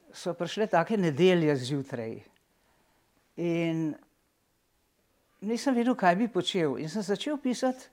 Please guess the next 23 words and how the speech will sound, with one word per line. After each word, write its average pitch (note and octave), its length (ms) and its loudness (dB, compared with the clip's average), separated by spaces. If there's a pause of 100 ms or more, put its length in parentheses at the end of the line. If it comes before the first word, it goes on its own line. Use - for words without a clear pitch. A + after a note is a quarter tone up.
(440)
na E3 100 -4
Facebook A3+ 640 -4
pravzaprav G3+ 520 -4
nekakšne F#3 480 -2
eseje. C3 560 -2 (1000)
Se F#3+ 140 -12
pravi, G#3 200 0
ne B3 240 2
običajni, F3 880 4
eh, B2 100 -4 (300)
Facebook C#3+ 600 0
material, D#3+ 520 -2
ampak A3+ 300 -4 (840)
zmeraj C4+ 320 -2
sem C4 120 -2
imel G#3+ 120 4
občutek, B3+ 420 -2
da G#3 100 2
je G#3 60 2
dobro, A#3 360 0
da G#3+ 360 2
nekaj G#3+ 380 -4
sporočim. F3 840 -2